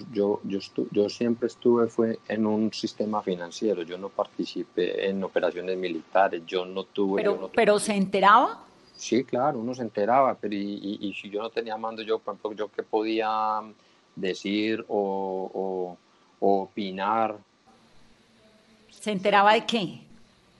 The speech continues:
Speaker 1: De lo que usted acaba de decir, o sea, que había una toma guerrillera, que había una toma de, de,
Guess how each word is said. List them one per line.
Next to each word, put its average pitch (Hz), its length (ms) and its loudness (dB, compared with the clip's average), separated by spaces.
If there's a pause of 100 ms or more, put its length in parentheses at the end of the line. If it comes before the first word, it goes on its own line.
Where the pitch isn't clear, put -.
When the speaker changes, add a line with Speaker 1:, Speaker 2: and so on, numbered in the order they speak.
(140)
Speaker 1:
De 101 140 -6
lo 107 100 -4
que 107 80 -14
usted 117 140 -8
acaba 143 280 2
de 120 80 -4
decir, 131 200 -2
o 101 100 -4
sea, 117 200 -4
que - 120 -12
había 95 160 -4
una 104 160 -8
toma 101 280 -8
guerrillera, 92 580 -6
que - 100 -6
había 95 180 -6
una 101 160 -10
toma 101 460 -4 (120)
de, 92 140 -14 (120)
de, 90 360 -8